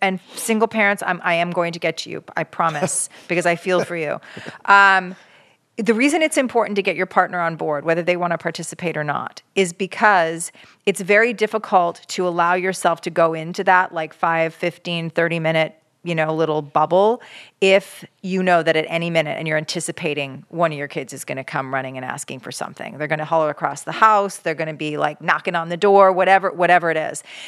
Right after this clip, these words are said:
Speaker 1: So getting your partner on board, whether they wanna actually do it for themselves, they just wanna sort of support you from afar, at least to start with, is really essential so that they can be like,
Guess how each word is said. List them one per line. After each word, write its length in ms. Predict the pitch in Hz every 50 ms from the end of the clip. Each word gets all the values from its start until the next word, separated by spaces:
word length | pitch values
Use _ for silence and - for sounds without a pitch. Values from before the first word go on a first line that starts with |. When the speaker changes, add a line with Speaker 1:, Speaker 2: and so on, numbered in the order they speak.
| -
Speaker 1:
So 420 | - - - 214 196 190 190 185 - - 196
getting 280 | 170 220 226 240 240
your 100 | 240 240
partner 320 | 226 - 220 208 196 170 196
on 160 | 185 175 170
board, 340 | 156 180 180 175 165 160 147
whether 220 | 160 165 160 165
they 180 | 160 196 180 175
wanna 200 | 170 180 165 - -
actually 320 | - 175 - - - 180
do 160 | 156 175 190
it 100 | 214 208 -
for 80 | -
themselves, 500 | 202 214 202 185 - 208 185 185 185 180
they 100 | 175 175
just 160 | 170 170 -
wanna 140 | - 175 165 160
sort 140 | - 165
of 80 | 165 160
support 400 | - - 165 - - 196 185 -
you 100 | 185 196
from 200 | - - 175 165
afar, 520 | 160 - - - 160 156 160 160 170 190
at 140 | 190 - 156
least 200 | 165 165 160 - -
to 60 | 165
start 340 | - - - 165 165 165 -
with, 200 | 196 226 247 254 - - - - - - -
is 180 | 214 208 180
really 300 | 180 180 202 208 208 208
essential 440 | 208 202 - 226 220 233 - 165 131
so 120 | - - 185
that 180 | 175 170 - -
they 140 | 185 190
can 240 | 190 - 233 208 196
be 160 | 175 190 185
like, 200 | 175 170 170 170